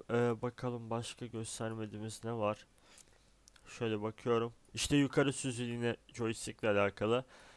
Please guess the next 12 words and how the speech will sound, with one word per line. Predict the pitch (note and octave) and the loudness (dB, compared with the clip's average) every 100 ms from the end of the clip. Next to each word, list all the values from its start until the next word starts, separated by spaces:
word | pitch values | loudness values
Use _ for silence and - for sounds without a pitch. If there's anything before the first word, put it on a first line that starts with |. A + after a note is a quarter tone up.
| - | -4
İşte | C3 - D3+ | 0 8 10
havada | C#3+ C#3+ D3+ D#3+ | 12 12 12 10
sağ | - D3+ D3+ | 10 10 12
yuvarlan | D3 C#3 C3+ C3+ C3+ - - | 12 10 10 8 6 2 -4
söylemiştim. | - B2 B2+ B2 - A2 | 2 4 4 0 -4 -2
Bakın | A2+ - A2+ - | -2 -2 -8 -4
Q | - A#2+ B2 - | 2 4 2 0
ve | A2+ A2+ - | 0 2 4
E. | G#2+ G#2+ - - - - | 4 4 0 -20 -20 -12
Şimdi | - D#3+ D#3 B2+ A2 - - | -2 2 4 4 2 -8 -10
sola | - - D3 F3 | -4 2 8 12
yuvarlan. | G#3 F#3+ E3+ E3+ G3+ | 12 12 12 12 8